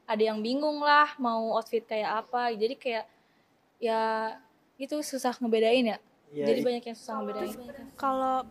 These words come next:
Speaker 3: penentuan temanya tuh dari pihak panitianya atau dari per kelasnya?
Speaker 1: Itu kita
Speaker 2: Itu kita langsung kita kocok,
Speaker 1: Iya,
Speaker 2: terus
Speaker 1: kita kocok gitu.
Speaker 2: kita langsung
Speaker 3: Oh,
Speaker 2: share ke
Speaker 3: dikocok.
Speaker 1: Iya,
Speaker 2: panitia.
Speaker 1: dikocok.
Speaker 3: Oh, dikocok.
Speaker 2: Terus kita
Speaker 3: Oh,
Speaker 2: nyediain
Speaker 3: dikocok.
Speaker 2: tema cadangan kalau emang mereka nggak mau pakai tema yang kita kocok, kita punya tiga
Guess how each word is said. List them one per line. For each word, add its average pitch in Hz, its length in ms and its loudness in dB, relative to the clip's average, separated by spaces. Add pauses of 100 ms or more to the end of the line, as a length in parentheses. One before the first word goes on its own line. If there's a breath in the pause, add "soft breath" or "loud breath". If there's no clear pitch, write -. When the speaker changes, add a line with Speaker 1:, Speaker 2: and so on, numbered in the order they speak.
Speaker 3:
penentuan 269 480 0
temanya 262 400 -2
tuh 403 240 0 (160)
dari 240 480 -2
pihak 247 320 -4
panitianya 247 840 -2
atau 262 380 0
dari 254 320 0
per 262 160 -8
kelasnya? 294 500 -2
Speaker 1:
Itu 247 140 -8
kita 302 320 8
Speaker 2:
Itu 190 80 2
kita 202 100 8
langsung 175 440 6 (140)
kita 151 280 0 (180)
kocok, 156 380 -2
Speaker 1:
Iya, 233 240 4
Speaker 2:
terus 196 80 -2
Speaker 1:
kita 226 160 0
kocok 220 320 -10
gitu. 214 160 -14
Speaker 2:
kita 196 160 -2
langsung 139 340 -4
Speaker 3:
Oh, 143 140 -12
Speaker 2:
share 147 240 0
ke 135 160 -4
Speaker 3:
dikocok. 131 80 -2
Speaker 1:
Iya, 220 160 0
Speaker 2:
panitia. 214 80 -2
Speaker 1:
dikocok. 214 160 0
Speaker 3:
Oh, - 80 0
dikocok. 254 340 -2
Speaker 2:
Terus 170 160 -2
kita 175 160 2
Speaker 3:
Oh, 185 80 6
Speaker 2:
nyediain 165 400 4
Speaker 3:
dikocok. 156 220 0
Speaker 2:
tema 156 260 -2
cadangan 151 460 0
kalau 147 180 0
emang 143 300 -4
mereka 139 240 -2
nggak 139 180 -8
mau 143 140 -12
pakai 139 200 -6
tema 143 200 -6
yang 143 100 -6
kita 139 140 -6
kocok, 160 400 -4
kita 160 200 -6
punya 151 240 -10
tiga 143 280 -8